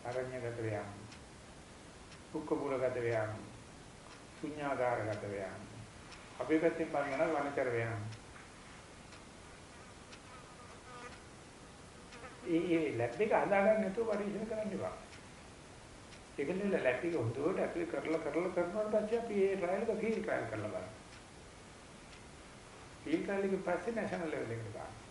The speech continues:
ඒක කොහොම එක එක ලෙවල්. ඒ නිසා මුල් ලැබ් එක ඇතුලේ කරන වෙලාවේදී අපි ඕන පිස්සුවක් කෙලිමු.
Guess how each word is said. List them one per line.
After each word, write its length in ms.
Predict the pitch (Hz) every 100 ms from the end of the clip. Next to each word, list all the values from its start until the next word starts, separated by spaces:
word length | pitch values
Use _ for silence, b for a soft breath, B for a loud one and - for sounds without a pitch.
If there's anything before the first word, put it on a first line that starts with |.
| - -
ඒක 140 | 131 139 143
කොහොම 300 | 151 160 226 269 - - - -
එක 160 | - -
එක 180 | 160 175
ලෙවල්. 320 | 151 143 - - - - - -
ඒ 160 | 160 151
නිසා 520 | 151 185 196 - 175
මුල් 200 | 156 160 - 160 -
ලැබ් 260 | 110 - 160
එක 120 | 160
ඇතුලේ 320 | 185 185 214
කරන 200 | 220 226
වෙලාවේදී 560 | 233 214 156 - 190 262 - - - - - 156 -
අපි 280 | - - 175
ඕන 260 | 151 185 208
පිස්සුවක් 380 | 190 123 165 170
කෙලිමු. 280 | 110 -